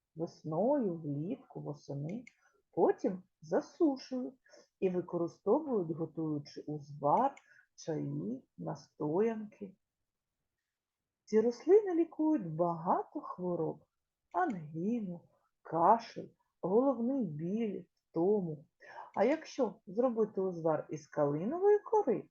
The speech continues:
то можна промити рану і зупинити кровотечу. Нашій хворій білочці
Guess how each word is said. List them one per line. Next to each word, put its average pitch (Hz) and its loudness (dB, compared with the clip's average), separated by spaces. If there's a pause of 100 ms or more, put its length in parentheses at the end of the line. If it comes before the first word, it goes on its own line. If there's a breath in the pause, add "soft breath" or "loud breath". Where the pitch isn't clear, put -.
(280)
то 175 0
можна 190 0
промити 165 -2
рану 330 -2 (440)
і 165 -2
зупинити 156 -6 (200)
кровотечу. 160 -6 (1800)
Нашій 262 -2
хворій 247 4 (1000)
білочці 285 0